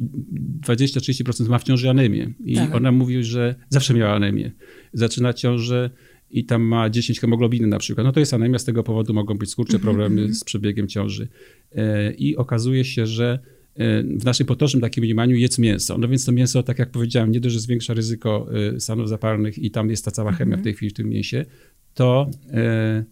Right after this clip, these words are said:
Speaker 1: to, e, w-, powoduje, że mogą powstawać stany zapalne też w jelitach. I, e, żelazo się w jelitach magazynuje i wchłania. Jeśli jest stan zapalny w jelitach, to ono się nie będzie magazynować i nie będzie się wchłaniać. Tam jest jeszcze potrzebna ferytyna, żeby to się wiązało wszystko,
Speaker 2: Mhm.
Speaker 1: czyli samo żelazo,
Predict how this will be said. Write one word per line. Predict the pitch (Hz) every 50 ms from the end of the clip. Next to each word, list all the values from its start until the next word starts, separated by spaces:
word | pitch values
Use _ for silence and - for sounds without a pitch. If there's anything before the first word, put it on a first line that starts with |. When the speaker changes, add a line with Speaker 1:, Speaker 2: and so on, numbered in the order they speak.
| _ _ _ _ _ _ _ _ _
Speaker 1:
to, | - 127 123 120 120 131 135 - -
e, | 127 117 123 - 120 113 - 135 131
w-, | 131
powoduje, | 143 135 131 139 135 143 139 147 131
że | 135 135
mogą | 139 139 143 135
powstawać | 139 127 - - 135 139 135
stany | - 143 139
zapalne | 135 135 127 135 135 135 135
też | 135 139 135
w | 139
jelitach. | 147 156 175 139 - - 110 - - - - _ _ _ _ _ - - -
I, | 127 135 127 120 120 - - - - 135 120 120 123 131 127 -
e, | 110
żelazo | 101 135 143 147 156 156 151 139
się | - 135
w | 123
jelitach | 131 131 131 127 - 127
magazynuje | 120 147 156 170 170 156 165 151 135 117 110 113 120 139 185 233 208 175 - -
i | 143
wchłania. | - - - 185 180 165 135 113 110 110 101 - 113 - -
Jeśli | 127 117 - 143
jest | 135 131
stan | 175 170
zapalny | 156 147 135 139 135 135 131
w | 127
jelitach, | 127 117 - - 123 123
to | - 131
ono | 127
się | 131 - 131
nie | 131 135
będzie | 143 135 135 131
magazynować | 131 127 127 123 120 127 120 113 104 113 131 143 - - - -
i | 135 127
nie | 156
będzie | 151 151 143 -
się | - 147
wchłaniać. | 139 - 147 127 113 -
Tam | - 151
jest | 143 135
jeszcze | 147 147 - 139
potrzebna | 135 127 - 139 131 123 123
ferytyna, | - - 127 131 113 - 139 135 120 113
żeby | 120 117 113 120
to | 120 -
się | - 123
wiązało | 107 113 110 113 113 117 120 117
wszystko, | - 196 185 175 202
Speaker 2:
Mhm. | 185 190 196
Speaker 1:
czyli | - -
samo | - 120 120 117 113
żelazo, | 110 110 113 113 117 120 120